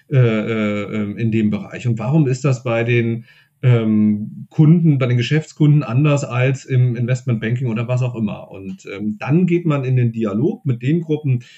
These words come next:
die sehr viel Empowerment erleben haben, wo es gut läuft und mit denen, wo man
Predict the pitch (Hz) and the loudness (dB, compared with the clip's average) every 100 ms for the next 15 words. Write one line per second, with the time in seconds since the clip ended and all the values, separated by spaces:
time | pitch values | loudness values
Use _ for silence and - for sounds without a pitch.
0 | - _ - 139 117 104 - 107 95 151 | -20 _ 0 2 2 0 -6 -10 -6 -2
1 | 196 175 170 156 147 135 127 131 131 131 | 0 0 0 0 -2 -4 -6 -6 -4 -4
2 | 117 113 120 123 120 117 120 104 - 214 | -4 -4 -2 -2 -2 -4 -8 -12 -8 -6
3 | 165 143 143 117 107 - 110 107 113 104 | -4 -4 -6 -8 -10 -12 -14 -8 -6 -6
4 | - - - | -8 -20 -20